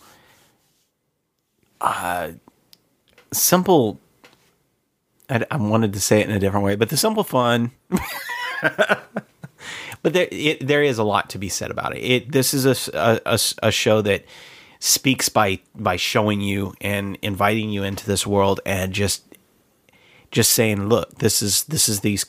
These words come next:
these girls' story. Take it or leave it." And it doesn't, it doesn't try to force you along. It doesn't, it doesn't try to, you know, <laughs>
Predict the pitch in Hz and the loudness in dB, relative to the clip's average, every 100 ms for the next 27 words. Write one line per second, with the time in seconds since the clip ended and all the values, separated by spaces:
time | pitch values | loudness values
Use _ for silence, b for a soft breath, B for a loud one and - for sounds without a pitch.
0 | _ 110 110 98 - 101 - - 104 101 | _ -4 0 0 0 0 0 0 2 2
1 | 101 98 - _ _ _ _ - 110 135 | 0 -6 -16 _ _ _ _ -2 2 2
2 | 139 135 131 - - 104 98 95 101 98 | 4 2 0 -4 -8 -4 -2 -2 -2 -2
3 | 95 104 104 104 110 - B B B B | -4 -2 -2 0 -4 -8 B B B B
4 | - 104 127 123 131 - 117 113 - - | -4 0 2 2 0 -2 2 2 2 2
5 | 113 113 - 110 104 101 101 107 104 110 | 2 2 2 2 4 2 2 0 -2 -4
6 | 107 107 107 - B B B B B - | 0 2 0 -4 B B B B B -4
7 | 117 123 120 117 - - 117 113 110 - | 0 2 2 2 -4 -2 0 2 0 0
8 | 117 110 107 107 110 107 98 95 95 - | 2 4 2 -2 0 2 2 0 -4 -6
9 | _ - - | _ -16 -16